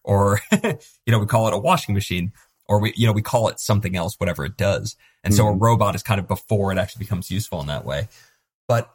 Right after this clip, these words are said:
Speaker 1: that's, that's kind of the things, I mean, people have different ways of, of defining what a robot is, but it's really something that's ultimately going to have some sense of its environment. Uh, it's going to be able to make decisions through, through computation,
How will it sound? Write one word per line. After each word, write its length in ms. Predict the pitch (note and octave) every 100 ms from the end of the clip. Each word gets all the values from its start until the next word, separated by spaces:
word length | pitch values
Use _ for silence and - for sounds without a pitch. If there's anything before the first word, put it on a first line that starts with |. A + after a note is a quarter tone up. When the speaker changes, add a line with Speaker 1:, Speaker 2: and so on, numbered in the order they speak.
| _
Speaker 1:
that's, 300 | D3 G#3 - _
that's 160 | G#3
kind 160 | - C#4+
of 60 | E3+
the 60 |
things, 200 | B2 D#3
I 80 | B2
mean, 240 | B2+ B2 - _ -
people 200 | A#3 A3
have 200 | F3 A#2+ - _ _
different 280 | D#3+ D3+ F#2+
ways 280 | A2+ A2 G#2+
of, 360 | F#2 F2+ G2 -
of 80 | F#2+
defining 400 | G#2 G2 G#2 F#2
what 100 | E2+
a 40 |
robot 360 | F2 F#2 F2 F2+
is, 180 | G#2 G2
but 140 | F#2+
it's 100 | G2
really 220 | B2 G3+
something 320 | - B2 G#2
that's 200 | G2 G2+ -
ultimately 460 | A2+ B2 A2 C#2 F#2+
going 320 | F#2+ G2 G#2
to 480 | - G2 F2+ E2 - _
have 160 | - G2+
some 180 | - C3
sense 460 | - G2+ G2 - _ _ _ -
of 120 | F2+
its 160 | F#2+
environment. 560 | G2 F2+ C#2 C#2 C#2+ - _ _ _ - _ _ _ _ _ -
Uh, 160 | F#2+ -
it's 120 | -
going 160 | A#2
to 80 | A2
be 100 | G2
able 160 | G2 F#2+
to 500 | - F#2+ F2+ F2 A2 _
make 180 | G#2 A2
decisions 640 | A2 G#2 F#2 F#2 - - _
through, 200 | G2 F#2+ - _
through 80 | -
computation, 640 | F#2 G2+ - A2 G#2+ A2+